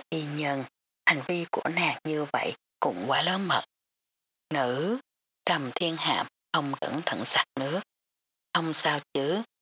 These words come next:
hắn ninh mi tự nhiên vươn tay vòng qua nàng vỗ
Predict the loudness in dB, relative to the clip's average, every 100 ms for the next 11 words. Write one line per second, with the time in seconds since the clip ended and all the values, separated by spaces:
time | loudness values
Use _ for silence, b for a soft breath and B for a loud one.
0 | _ _ _ -2 0 0 -2 -2 -2 -2
1 | -4 _ -6 -2 -2 -2 -2 -2 -2 0
2 | 2 2 0 -6 _ 0 0 2 2 2
3 | 2 0 0 0 0